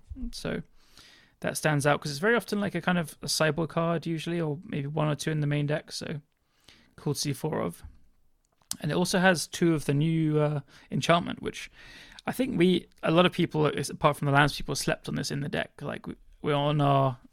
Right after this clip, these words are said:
uh, spoiler cast, we were talking about, oh, there's maybe a sideboard option for control, but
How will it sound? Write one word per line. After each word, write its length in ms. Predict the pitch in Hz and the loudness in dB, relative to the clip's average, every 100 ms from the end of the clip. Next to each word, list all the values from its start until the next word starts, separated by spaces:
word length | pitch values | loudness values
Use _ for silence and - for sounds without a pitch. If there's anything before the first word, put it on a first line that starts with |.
| _ | _
uh, 180 | - - | -8 -6
spoiler 340 | - - 156 147 | -6 -2 0 2
cast, 340 | 139 135 - | 4 2 0
we 60 | 139 | -2
were 20 | |
talking 220 | 147 139 | -2 -2
about, 240 | 143 143 - - - - - | -2 -4 -8 -20 -20 -14 0
oh, 120 | 165 | 4
there's 120 | 147 | 6
maybe 200 | 147 139 | 6 4
a 20 | |
sideboard 320 | - 143 139 139 | 4 2 4 2
option 240 | - 143 | -2 -8
for 100 | - | -6
control, 480 | 135 - 143 139 131 | -8 0 2 2 -4
but 180 | - - | -6 -8